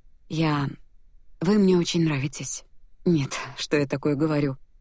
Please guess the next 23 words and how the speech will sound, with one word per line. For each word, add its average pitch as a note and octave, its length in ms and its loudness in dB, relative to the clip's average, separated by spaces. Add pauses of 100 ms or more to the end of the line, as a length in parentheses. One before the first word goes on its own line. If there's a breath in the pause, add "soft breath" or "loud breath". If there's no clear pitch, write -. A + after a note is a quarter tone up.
(160)
Он D3 140 2
потер D#3 340 0
лицо C#3+ 260 -2
ладонью. B2+ 520 -2 (360)
«Я D#3+ 160 2
вас D3 200 -2
люблю. B2+ 320 -6 (440)
Вот». C3+ 320 -6 (1120)
Я D3+ 200 0
продолжала C#3 580 0
молча C3+ 340 0
смотреть, C#3 640 -2 (480)
и D#3+ 60 -10
постепенно D3+ 680 0
смущенная C#3+ 760 0
улыбка D#3 460 0
на C#3 80 2
его C#3+ 200 0
лице C#3 340 -2
померкла, C3+ 680 -2 (420)
уступив C#3+ 500 0
место C#3 440 2
тревоге. C3 540 -4